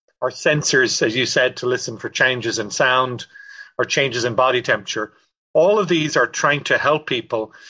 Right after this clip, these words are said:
who probably didn't grow up on a farm, but are very good herdsmen, and they, they herds people. They, they, they can help us a lot. At the same time,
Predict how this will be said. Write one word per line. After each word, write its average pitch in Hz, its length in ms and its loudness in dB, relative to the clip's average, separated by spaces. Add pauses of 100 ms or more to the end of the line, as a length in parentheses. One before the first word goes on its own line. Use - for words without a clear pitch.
(240)
who 131 60 -10
probably 170 640 2
didn't 139 260 -2
grow 127 180 2
up - 140 0
on 117 100 0
a 110 60 -4
farm, 127 460 2 (500)
but 127 100 2
are 131 120 2
very 190 220 2
good 165 180 0
herdsmen, 135 500 -2
and 123 100 -4
they, 120 160 0
they 117 280 0
herds 131 320 0
people. 160 340 -2
They, 120 180 0
they, 127 160 -4
they 117 200 -8
can 110 140 -16
help 185 280 0
us 113 100 -2
a 123 60 0
lot. 110 300 0 (500)
At 123 100 -4
the 131 100 0
same 147 320 0
time, 127 400 0